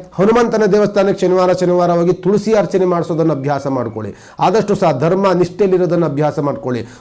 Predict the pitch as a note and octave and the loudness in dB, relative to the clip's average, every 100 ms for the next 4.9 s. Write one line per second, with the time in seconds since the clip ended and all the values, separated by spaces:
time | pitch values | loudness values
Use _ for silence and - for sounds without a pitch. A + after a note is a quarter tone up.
0 | - G#3 A3 G3+ F3+ E3+ D#3 C#3+ C3+ B2 | -2 2 2 2 2 2 0 -2 0 -2
1 | B2 F#3+ G3 F#3+ F#3 E3+ D#3 D3+ C#3+ C3+ | 0 0 2 0 2 0 0 -2 -2 -2
2 | B2+ - - - F#3 G#3 G#3+ G3+ F3+ E3+ | -4 -6 -8 -2 0 2 2 2 2 0
3 | E3 D#3 C#3+ C3+ G#2+ - - C3 G#3 - | 0 -2 -2 -2 -4 -12 -6 0 0 2
4 | G3+ F#3+ F#3 F#3 E3+ C#3+ C3+ B2+ A2+ | 2 2 2 2 0 0 -2 -2 -6